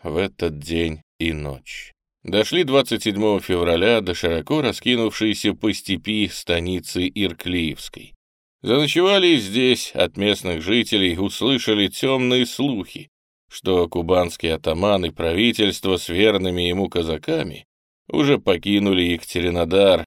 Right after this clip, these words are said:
который и занят большевиками. Хотя этим слухам мы не придали большой веры, но всё же они несколько нас встревожили.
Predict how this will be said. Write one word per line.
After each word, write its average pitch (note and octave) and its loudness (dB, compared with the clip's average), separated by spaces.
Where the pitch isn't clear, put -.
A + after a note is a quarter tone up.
который C#3+ 2
и B2+ 2
занят F2+ 0
большевиками. D#2+ -6
Хотя A#2 6
этим A2 2
слухам F#2+ 2
мы F#2+ 2
не F#2+ 2
придали G#2 4
большой E2+ -2
веры, B2 0
но F#2 -4
всё D3+ 2
же C3 2
они A#2 0
несколько C#3 2
нас G#2+ 0
встревожили. G#2+ -2